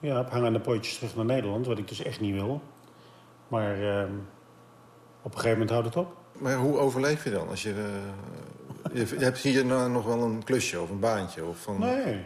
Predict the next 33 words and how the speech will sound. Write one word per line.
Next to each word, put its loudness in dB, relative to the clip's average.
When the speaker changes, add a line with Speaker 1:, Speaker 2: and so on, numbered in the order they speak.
Speaker 1:
geen -4
klusjes, -4
geen -2
baantjes. 0
Ik -8
heb, 2
kijk, 2
in 2
de 4
tijden 4
dat -2
ik -4
geld 0
had, -4
heb -6
ik -6
altijd -4
wel -6
spulletjes -2
gekocht. -4
En -2
die 2
pu-, 2
spulletjes -2
heb -6
ik -8
dus -6
nu -2
allemaal -2
verkocht -2
om -6
te -6
overleven. -2